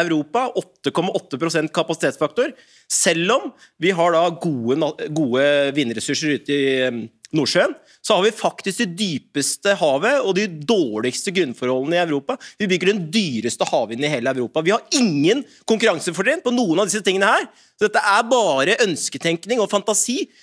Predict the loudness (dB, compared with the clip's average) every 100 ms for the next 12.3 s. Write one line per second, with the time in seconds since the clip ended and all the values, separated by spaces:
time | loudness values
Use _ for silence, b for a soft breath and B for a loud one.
0 | b 2 2 2 -2 -2 -4 -6 -4 -2
1 | 0 -2 0 0 2 -2 -2 -4 -2 -2
2 | -4 -8 -4 -4 0 0 2 0 -2 -4
3 | -2 -6 -6 -6 -4 -4 -6 -4 -4 -6
4 | -2 -2 0 -2 -4 -8 B B -4 -2
5 | 0 0 0 2 0 2 0 -2 -4 -2
6 | 0 0 2 -2 -2 0 0 -2 b -2
7 | 0 2 2 2 -2 -2 -4 -2 -6 -6
8 | -6 -4 -2 -2 -2 -4 -4 -2 -2 -2
9 | -2 -2 -4 -6 b b -6 -2 2 2
10 | 0 -2 -4 -6 0 0 0 0 -2 -2
11 | -4 -2 -6 -6 -20 -12 -2 0 0 0
12 | -2 0